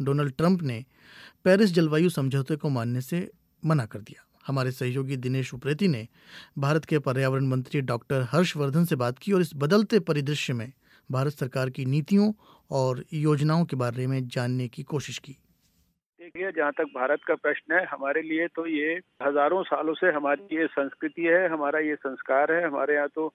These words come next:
Speaker 2: नेचर को पूजते हैं, हमारे यहाँ तो सूर्य को देवता मानते हैं। हम लोग तो शताब्दियों से जो है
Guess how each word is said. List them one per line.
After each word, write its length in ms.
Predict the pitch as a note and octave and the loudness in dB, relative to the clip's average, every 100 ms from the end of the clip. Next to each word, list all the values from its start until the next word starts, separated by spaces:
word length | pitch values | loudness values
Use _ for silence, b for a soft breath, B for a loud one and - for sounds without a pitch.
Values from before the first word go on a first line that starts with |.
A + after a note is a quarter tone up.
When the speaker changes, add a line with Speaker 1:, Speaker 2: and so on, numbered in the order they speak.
| _ | _
Speaker 2:
नेचर 340 | C#3+ D3 E3 D#3 | -2 2 4 2
को 220 | E3 E3 | 2 -2
पूजते 580 | - - D3+ C#3 - E3+ | -4 -6 -6 -6 -2 0
हैं, 320 | C#3+ C#3 A#2+ | 2 0 -2
हमारे 360 | C3+ C3 C#3+ D3+ | -6 -4 0 0
यहाँ 100 | D#3 | 0
तो 180 | E3 | -2
सूर्य 340 | D3 C#3+ D3 D#3+ | -2 -2 2 2
को 140 | D#3+ | 0
देवता 420 | D3 C3+ B2+ D#3+ | 0 0 2 -2
मानते 360 | D#3 C3+ C3 - | 0 -4 -4 -6
हैं। 160 | C#3+ C3+ | -6 -6
हम 220 | C3 D3 | -6 0
लोग 140 | E3 - | 0 2
तो 140 | E3+ D#3+ _ | -2 -2 _
शताब्दियों 640 | - E3 D#3 D3+ D#3 F#3+ F#3 | 0 4 6 4 4 0 4
से 160 | F#3 | 4
जो 140 | F#3 E3 | 4 6
है 220 | F3 | 6